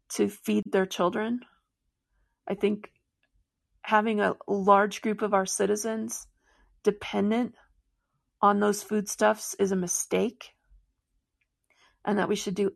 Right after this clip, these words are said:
everything we can to encourage the young moms especially to hold off on having their families until they're in a situation where they know that they can properly house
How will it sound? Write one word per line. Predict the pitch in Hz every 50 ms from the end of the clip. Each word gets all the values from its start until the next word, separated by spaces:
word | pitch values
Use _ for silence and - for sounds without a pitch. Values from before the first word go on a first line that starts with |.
| -
everything | - 220 233 262 262 247 247 254 226 220
we | 214 202
can | 214 - - 107 196 185 196 - - - _ _ _ _ _ _ _ _ _ _ _ _ _ _ _ _ -
to | - 226 220
encourage | 214 208 208 - - 226 226 226 214 196 -
the | - 214 190 196 202
young | 214 233 247 240
moms | 208 185 180 190 190 - -
especially | 220 - - - - 226 226 233 - 247 - - - - - _ _ _ _ _ _ _ _ _ _ _ _ _ _ _ _ _ _ _ _ -
to | - - - 214 208 208 208 208 - _ _
hold | - - - 247 247 - 240
off | 220 220 220 -
on | - 208 208
having | 208 214 196 196 247 208 196
their | 202 196
families | 196 - - - 190 190 185 175 185 180 - - - - _ _ _ _ - - - - - -
until | 202 196 - - 240 240
they're | 240 240 247 240
in | 226 220
a | 214
situation | - - 214 208 - 214 202 202 190 196 - 202 196 190
where | 196
they | 190 196 190 196
know | 190 185 196 196 185 196 196 - _ _ _ _ _ _ _ _ _
that | - 214 202
they | - 202 196
can | - - 196 180
properly | - - 180 180 - - 208 196 180
house | 175 - 185 170 175 185 - 170 - -